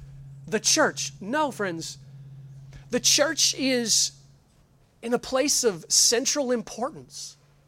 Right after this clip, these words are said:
when it comes to how God is doing what he is doing. There's a calling that comes with that. The church is the tool in God's hands that he is using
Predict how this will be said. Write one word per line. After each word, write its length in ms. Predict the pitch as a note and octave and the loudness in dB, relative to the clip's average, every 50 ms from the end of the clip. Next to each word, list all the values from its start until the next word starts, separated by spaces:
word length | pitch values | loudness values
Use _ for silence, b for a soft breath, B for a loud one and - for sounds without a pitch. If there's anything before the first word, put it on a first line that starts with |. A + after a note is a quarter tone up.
| b b b b | b b b b
when 120 | A3 A#3+ A#3+ | 4 4 6
it 120 | B3 B3 | 4 4
comes 260 | - B3+ C4 B3+ - | 2 0 0 0 0
to 120 | - B3+ F#3+ | 0 0 0
how 480 | - - - - B3 A#3 C4+ D4+ D4 | 0 -2 -2 0 2 4 6 4 4
God 260 | G3+ E3+ C4 B3 B3 | 4 2 2 2 2
is 160 | A3 A3+ F3 C#3+ | 2 -2 -4 -4
doing 420 | C#3 G#3+ A3+ B3+ C#4 B3 G#3 G3 | -4 -4 -4 -2 -2 -2 -4 -2
what 220 | E3+ G3 A3+ A#3+ | -2 -2 -2 -2
he 180 | - - A#3 G#3+ | -4 -6 -6 -6
is 160 | A3 F#3+ C#3+ | -6 -6 -8
doing. 460 | D3 C#3+ A3+ C4 A#3+ D#3+ A2+ A2+ D3 - _ _ _ _ _ _ _ _ _ _ _ _ _ _ _ | -8 -8 -8 -8 -8 -10 -14 -16 -20 -20 _ _ _ _ _ _ _ _ _ _ _ _ _ _ _
There's 300 | G#3+ E3+ A3+ B3 - C4+ | 0 4 4 6 6 4
a 60 | - | 2
calling 500 | - - - A3+ B3 B3+ C#4+ D#4 D4 C4 | 2 0 6 8 8 10 10 8 6 4
that 140 | C4+ C4 - | 4 4 4
comes 320 | - B3+ A3+ A3 - - | 2 -2 0 0 -2 -2
with 240 | F#3 B3 D#4 - - | -2 -2 -4 -4 -6
that. 240 | C#3+ C#3 A#2 - - _ _ _ _ _ _ _ _ _ _ _ - | -12 -16 -16 -18 -20 _ _ _ _ _ _ _ _ _ _ _ -2
The 140 | F3+ A3+ | 0 0
church 480 | A3+ - - - D4+ C#4+ D#4+ - - - | 2 4 4 6 6 6 6 4 0 -4
is 280 | - C4+ C4 A3 E3 E3+ | -2 0 -2 -2 -2 -2
the 100 | E3+ A3 | -2 -2
tool 640 | - - - - - D4 D4+ D4 G3 D3 C3+ A#2+ B2 _ _ _ _ _ _ _ _ _ _ _ | -2 -2 -4 -2 0 2 2 2 0 -4 -8 -14 -20 _ _ _ _ _ _ _ _ _ _ _
in 220 | - B3 A#3+ A3+ | 2 2 4 4
God's 420 | G3+ E3 A#3 A#3 B3 C4 A#3 - - | 4 6 8 8 8 8 6 2 -2
hands 500 | A#3 - B3 C4+ C4 A3+ F#3 F3+ D#3 - | -4 -4 -2 0 0 0 0 -2 -6 -6
that 180 | - G#3 A3+ | -4 -4 -4
he 240 | G3+ D#3 G#3+ B3+ A#3+ | -4 -2 -2 -2 -2
is 120 | A3+ E3+ D#3+ | -2 -4 -6
using 600 | F3 F3 G#3+ C#4 C#4+ C4 E3+ D3 D3 C#3 C#3+ | -6 -2 0 0 0 0 -2 -6 -8 -10 -12